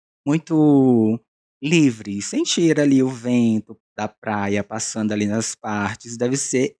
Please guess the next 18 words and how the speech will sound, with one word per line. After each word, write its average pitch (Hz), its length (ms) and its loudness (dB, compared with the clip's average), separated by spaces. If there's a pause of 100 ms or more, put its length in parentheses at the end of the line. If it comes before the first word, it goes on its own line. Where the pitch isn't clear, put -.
(140)
uma 147 240 0
delícia. 104 580 -2 (240)
Eu 135 80 0
nunca 170 200 -2
fiquei - 180 -10
assim 175 220 0
numa 117 180 4
praia, 104 400 0
eu 113 60 2
nunca 107 200 -4
fiquei 104 260 -8
nu, 107 400 2
assim, 107 400 -2
no 104 120 4
meio 107 260 2
de - 200 -10
tanta 110 300 -8
gente. 117 540 -2